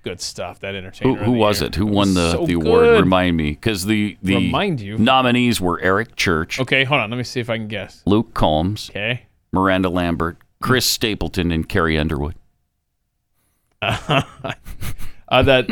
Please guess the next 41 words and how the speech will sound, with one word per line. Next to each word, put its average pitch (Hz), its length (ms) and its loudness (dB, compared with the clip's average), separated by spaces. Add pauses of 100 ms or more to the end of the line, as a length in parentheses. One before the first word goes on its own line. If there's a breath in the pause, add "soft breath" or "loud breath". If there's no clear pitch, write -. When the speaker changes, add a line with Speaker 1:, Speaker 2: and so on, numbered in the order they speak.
(160)
Speaker 1:
that 127 140 2
fourth 160 320 4
one. 98 240 -6
What's 135 180 0
the 143 80 2
guy's 143 260 4
name? 160 220 0
Speaker 2:
Chris 131 180 2
Stapleton? 113 480 2
Speaker 1:
Yeah, 156 200 6
he 139 140 2
won. 107 320 -6 (100)
Speaker 2:
No, 95 340 2 (140)
Miranda 98 440 4
Lambert 80 440 0
won. 71 140 2
You 78 80 4
Speaker 1:
Yeah. 90 40 4
Speaker 2:
must 90 140 2
have 87 80 -4
been 85 100 2
going 82 200 0
to 78 40 -2
the 71 80 -4
bathroom 69 460 0
when 67 80 2
Speaker 1:
Shoot. 67 160 6
Speaker 2:
that 269 100 6
happened. 147 300 0 (140)
Speaker 1:
<laughs> - 200 0
That's - 180 0
why 262 120 6
I 220 40 2
gotta 208 200 4
go 202 100 8
watch 196 320 6
it 202 80 2
again. 143 260 4
Speaker 2:
Yeah, 92 300 2 (100)
yeah. 67 300 -2 (320 soft breath)
Speaker 1:
<laughs> - 80 4